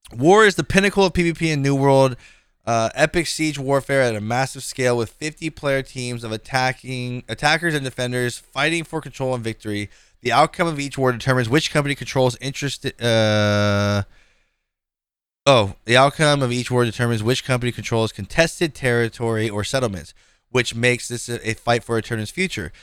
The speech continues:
Those who control the towns control the resources and confer benefits to their fellow faction and company members. If the company currently controlling a settlement successfully fends off the invaders, they retain control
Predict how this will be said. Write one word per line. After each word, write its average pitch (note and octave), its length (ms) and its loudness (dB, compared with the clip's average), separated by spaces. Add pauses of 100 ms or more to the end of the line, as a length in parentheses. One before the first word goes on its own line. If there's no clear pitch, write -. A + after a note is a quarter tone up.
(200)
Those E3 260 4
who G#3 120 -2
control E3 400 -4
the D#3 100 -4
towns B2 380 -6
control G#2 300 -8
the G#2 80 -6
resources C#3+ 420 -6
and G#2 180 -10
confer D#3+ 520 -4
benefits B2+ 560 -4
to - 120 -8
their G2+ 140 -2
fellow G#2+ 320 -2
faction G#2 460 -4
and F#2 100 -6
company G2+ 320 -6
members. G2 420 -6 (360)
If B2 100 0
the G#2+ 100 -8
company D#3 360 -2
currently F#3+ 320 -4
controlling E3 340 -4
a D3+ 60 -6
settlement C3+ 320 -4
successfully C3+ 380 -2
fends B2+ 260 -6
off B2+ 100 0
the A#2+ 140 -2
invaders, C#3+ 420 -2
they A#2+ 100 -6
retain D#3 440 -6
control A#2 500 -4